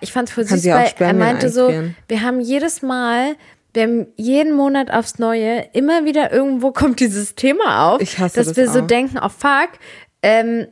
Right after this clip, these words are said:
Speaker 1: weil irgendwie so die Verhütungsmethoden alle irgendwo schwierig sind und er meinte, das wäre doch das Beste, wir hätten halt gar keinen Kopfschmerz mehr.
Speaker 2: Ja.
Speaker 1: Und du müsstest keine Hormone nehmen, du musst nicht auf tausend Sachen achten und sowas. Ja.
Speaker 2: Auf jeden Fall. F-, f-, s-, super
Speaker 1: Und ganz ehrlich, ich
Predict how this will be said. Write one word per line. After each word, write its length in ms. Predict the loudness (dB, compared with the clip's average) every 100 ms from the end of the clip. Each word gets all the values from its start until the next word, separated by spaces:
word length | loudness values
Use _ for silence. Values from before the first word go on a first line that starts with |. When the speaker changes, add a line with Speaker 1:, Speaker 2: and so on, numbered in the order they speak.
| _
Speaker 1:
weil 320 | -2 2 2 2
irgendwie 240 | 0 0 -2
so 100 | -4
die 120 | -2
Verhütungsmethoden 1080 | 0 0 0 -2 -2 -4 -6 -4 -2 0 -2
alle 340 | -2 0 2
irgendwo 460 | 2 0 0 0 -2
schwierig 420 | -2 -4 -4 -4
sind 180 | -8 -8
und 100 | -6
er 60 |
meinte, 240 | -6 -6 -8
das 200 | -6 -2
wäre 160 | -2
doch 60 | -2
das 180 | -8 -4
Beste, 380 | -4 -2 -4
wir 100 | 0
hätten 240 | 0 -2 -4
halt 200 | -4 -2
gar 140 | -2 -2
keinen 300 | -4 -6 -6
Kopfschmerz 680 | -8 -8 -6 -6 -8 -10
mehr. 320 | -8 -6 -6 -2
Speaker 2:
Ja. 240 | 0 0 -4
Speaker 1:
Und 160 | -6
du 60 | -2
müsstest 360 | -2 -4 -8
keine 220 | -6 -2 -2
Hormone 340 | -2 -2 -2
nehmen, 220 | -2 -2
du 60 | -4
musst 240 | -6 -6
nicht 140 | -8 -8
auf 80 | -4
tausend 300 | -4 -4 -4
Sachen 240 | -6 -8
achten 320 | -10 -12 -10
und 180 | -8 -6
sowas. 380 | -2 0 0 -2 -12 _ -20 -20 -20 _ _
Ja. 100 | -6
Speaker 2:
Auf 140 | -4 2
jeden 180 | 0 2
Fall. 220 | 0 -2 -4 -20 -20 _ -14
F-, 80 | -8 -2
f-, 80 | -2 -2 -6
s-, 400 | -8 -6 -4 -2
super 380 | 0 2 4
Speaker 1:
Und 120 | 4 2
ganz 220 | -2 -2
ehrlich, 220 | -4 -2
ich 20 | 0